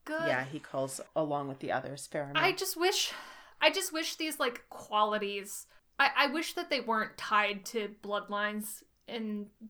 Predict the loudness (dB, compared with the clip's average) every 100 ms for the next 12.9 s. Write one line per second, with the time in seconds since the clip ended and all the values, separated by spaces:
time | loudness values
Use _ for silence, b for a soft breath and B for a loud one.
0 | _ -6 -4 -2 2 2 6 8 10 10
1 | 10 4 0 -2 -2 -4 -4 -6 -4 -4
2 | -2 -4 0 4 8 8 6 -4 -6 -6
3 | -6 0 2 2 -2 b b -4 2 4
4 | 4 4 2 2 2 0 0 -4 -2 2
5 | 4 4 0 -4 -4 -4 -6 -6 -8 -8
6 | -6 -2 2 2 0 -6 -10 -12 -16 -20
7 | _ -4 -2 -2 -6 -14 -10 -4 0 2
8 | 0 0 -4 -6 -4 -2 0 -2 -2 -4
9 | -8 -6 -4 -4 -2 -2 -2 -4 -4 -8
10 | -6 -8 -8 -14 -16 -4 2 4 4 -2
11 | -10 -10 -8 -6 -2 0 -2 -4 -2 -2
12 | -2 -6 -10 -6 -6 -8 -10 -10